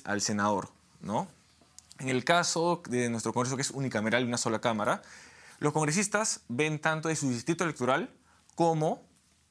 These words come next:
de cualquier ciudadano, cualquier organización a nivel nacional.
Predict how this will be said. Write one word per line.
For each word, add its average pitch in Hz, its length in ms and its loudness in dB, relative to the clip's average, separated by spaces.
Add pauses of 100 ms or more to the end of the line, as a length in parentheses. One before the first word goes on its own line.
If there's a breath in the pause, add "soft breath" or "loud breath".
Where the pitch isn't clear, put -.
de 113 180 -4
cualquier 139 720 2
ciudadano, 131 640 0
cualquier 107 400 -2
organización 120 640 0
a 107 80 -4
nivel 110 260 0
nacional. 117 420 0